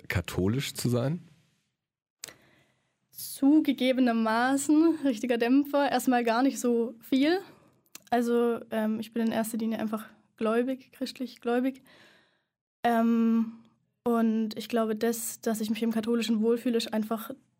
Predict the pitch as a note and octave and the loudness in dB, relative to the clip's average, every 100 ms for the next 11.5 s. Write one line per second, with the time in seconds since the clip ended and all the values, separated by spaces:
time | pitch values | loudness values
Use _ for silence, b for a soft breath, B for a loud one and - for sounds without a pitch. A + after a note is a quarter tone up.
0 | - A3+ G#3+ - A3+ G#3+ G#3+ A3 G#3+ B3 | -8 -6 -4 -6 -2 0 0 -2 -4 -4
1 | B3 - C4 C4+ - - G#3+ G#3+ A3 A3+ | -4 -2 -4 -4 -10 -6 -4 -2 -2 -2
2 | A3+ A3 A#3 A#3 A3 A#3 A#3+ A#3+ A3+ A3+ | -2 -4 -2 0 0 0 0 -2 0 -2
3 | A3 A3+ G#3 A3 A3+ A#3+ C4 B3+ B3+ - | -4 -8 -6 -4 -4 -4 -2 -2 -4 -4
4 | B3 B3 B3 B3 B3 C4 C#4 B B B | -4 -2 0 2 2 2 0 B B B
5 | B B B B _ B3 A#3 A#3+ B3 A#3+ | B B B B _ -4 0 2 2 2
6 | A#3+ A3+ A3+ B3 B3 B3+ A3+ B3 A#3+ A3+ | 2 2 0 -4 0 -2 0 2 2 2
7 | C4+ - G#3+ G#3+ A#3 A#3 A3+ A3 A#3+ A#3 | -2 -4 -4 -2 0 2 2 0 -2 -2
8 | - A#3+ A#3 G#3+ G#3+ A#3+ A3 - A3+ A3 | 0 -2 0 0 0 -2 -4 -4 -6 -6
9 | G#3+ A3 A3+ B3 A3+ A3+ A3 A3+ A#3 A3 | -4 -4 -2 -2 0 -2 -2 -4 -6 -8
10 | - - A3 B3+ B3 G#3+ G#3 G#3 G#3+ A3 | -12 -2 0 0 -2 -2 0 0 0 -2
11 | - G#3+ G#3+ G#3+ G#3+ | -2 0 2 2 0